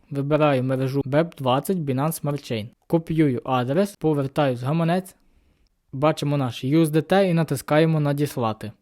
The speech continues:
Зверху в нас наша адреса. Натискаємо "Вставити". Зможемо ще й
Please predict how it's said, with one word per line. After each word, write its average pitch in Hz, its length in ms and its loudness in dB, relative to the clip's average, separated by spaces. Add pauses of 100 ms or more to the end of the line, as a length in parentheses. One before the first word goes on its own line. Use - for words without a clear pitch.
(540)
Зверху 160 400 0
в 151 40 0
нас 160 360 0
наша 147 340 -2
адреса. 135 480 -4
Натискаємо 139 500 -2
"Вставити". 131 680 0
Зможемо 147 540 -2
ще 131 260 -2
й 120 140 -4